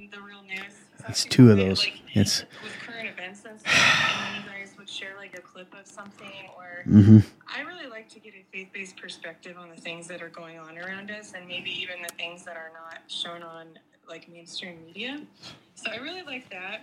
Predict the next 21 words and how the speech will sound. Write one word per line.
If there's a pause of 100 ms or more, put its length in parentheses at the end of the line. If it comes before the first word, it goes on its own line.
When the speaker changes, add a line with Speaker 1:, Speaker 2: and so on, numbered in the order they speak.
(140)
Speaker 2:
Mm-hmm.
Speaker 1:
Um, (280)
<laughs>
and
I
would
like
to
see
more
of
that. (440)
And
I
would
also (220)
like (160)
to, (420)
um, (220)
I
miss